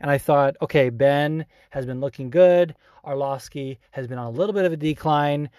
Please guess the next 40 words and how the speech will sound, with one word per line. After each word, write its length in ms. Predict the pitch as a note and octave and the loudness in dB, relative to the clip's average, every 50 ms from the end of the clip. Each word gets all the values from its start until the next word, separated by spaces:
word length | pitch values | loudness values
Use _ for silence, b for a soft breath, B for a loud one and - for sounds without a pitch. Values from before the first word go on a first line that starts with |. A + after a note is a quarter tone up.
| b - | b -8
I 40 | |
mean, 140 | D3 C#3+ C3+ | -6 -4 -2
he 60 | C#3 | 0
had 100 | D3 C#3+ | 2 2
a 40 | C3+ | 2
rejuvenation 680 | B2+ C3+ C3 A#2+ B2 C#3+ C#3 D3 C#3+ C#3+ C3+ - D3 C3 | 2 0 0 0 -2 -2 0 0 0 0 0 -2 -4 -4
since 200 | - B2+ B2 A#2+ | -4 -4 -4 -2
moving 220 | C3+ C3+ C3 C3 - | -2 -2 -2 -2 -2
to, 360 | - C#3 C3 B2+ B2+ B2 B2 | -2 0 0 2 2 2 2
um, 440 | A#2+ A#2+ A#2+ A#2 A#2 A#2 A#2 A#2+ A2+ - - - - - _ | 2 2 2 2 0 -2 -4 -4 -2 -2 -4 -4 -6 -12 _
American 420 | - C#3+ B2+ C3 C3 B2 - C3+ A#2+ | -6 -2 0 0 0 0 0 0 2
Top 260 | - C#3 C3 C3 - | 4 4 4 4 2
Team, 380 | - D3+ C#3+ C#3 C#3 C#3+ C#3+ B B B B - | -2 -4 -4 -2 -4 -4 -6 B B B B -10
and 120 | - C3+ | -8 -6
I 40 | B2+ | -6
think 200 | - D3 C3+ A#2+ | -6 -6 -6 -4
those 120 | C#3 B2 | -4 -2
guys 200 | A2+ C#3 C3+ A#2+ | 0 0 0 0
des-, 160 | A#2+ A#2+ B2 | -2 -6 -8
deserve, 440 | C3 B2+ B2+ B2+ B2+ C3 B2+ B2+ - - _ - | -10 -8 -6 -2 0 0 2 0 0 -2 _ -12
deserve 260 | A2+ A#2 A#2 C#3 B2 | -10 -2 0 2 2
a 40 | B2 | 4
lot 140 | B2+ B2 A#2+ | 4 2 2
of 80 | A2+ | 0
credit 280 | - - C#3 C3 C#3 C3 | 2 2 4 4 4 2
for 220 | - - C3 B2 | 0 -2 -2 0
what 180 | A#2+ B2 B2 - | 0 -2 -2 -2
they 100 | - B2+ | -4 -4
did 160 | A#2 B2+ B2 | -4 -4 -6
for 140 | - - C3+ | -4 -4 -4
his 140 | B2 A#2+ A2+ | -4 -4 -4
game, 400 | A2+ B2 A#2+ A#2+ B2 C3+ D3+ D3+ B B B B B _ | -4 -4 -4 -2 -4 -4 -6 -8 B B B B B _
but, 360 | - C#3 B2+ B2 B2 B2+ - b b b b b _ | 2 2 4 2 0 -2 -4 b b b b b _
uh, 500 | - C3+ C3 B2 B2 B2 B2 A#2+ A#2+ A#2+ A#2 - _ _ _ _ _ _ _ _ _ _ | -4 -2 0 0 2 2 0 0 0 -2 -4 -8 _ _ _ _ _ _ _ _ _ _
he 140 | _ - D3+ | _ -4 0
has 260 | C#3+ C#3+ C#3 C3 A#2+ | 2 4 2 2 2
looked 180 | C#3 C#3+ B2+ - | -2 -4 -2 -2
a 40 | C3 | -2
little 180 | C3 C3 C3+ | -2 -2 2
bit 220 | B2+ C3 C3+ C#3 | 2 2 2 2